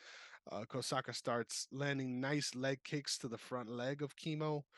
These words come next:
literally just chopping him down. And eventually you could see that damage accumulating. Um, and in the last two minutes of regulation, these dudes just start going to war,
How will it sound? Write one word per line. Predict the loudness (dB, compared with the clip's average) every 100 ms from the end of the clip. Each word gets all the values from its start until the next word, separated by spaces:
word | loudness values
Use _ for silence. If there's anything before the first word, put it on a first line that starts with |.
| -20 -20 _ _ _ _ _ _ _ _ -16 -4
literally | 4 12 12 12 8
just | 4 0 2
chopping | 4 4 4 0
him | 0
down. | 2 4 4 0 -4 -8
And | -6
eventually | -2 -2 0 -2
you | -4 -4
could | -4
see | -2 -2 2
that | 0 2
damage | -2 -2 -4
accumulating. | -6 -2 -2 0 2 2 2 -2 -10 -20 -20 -20 -20 -20 -6
Um, | 0 0 0 -4 -8 -12 -6
and | -4 -2
in | 0 2
the |
last | 4 4 2 0
two | 0 2
minutes | 4 2 2
of | 2
regulation, | 2 2 -2 -2 -2
these | -4 -4
dudes | -4 -4
just | -4 -4
start | -4 0 2 2
going | 2 0 0
to | -2
war, | -6 -2 6 6 6 2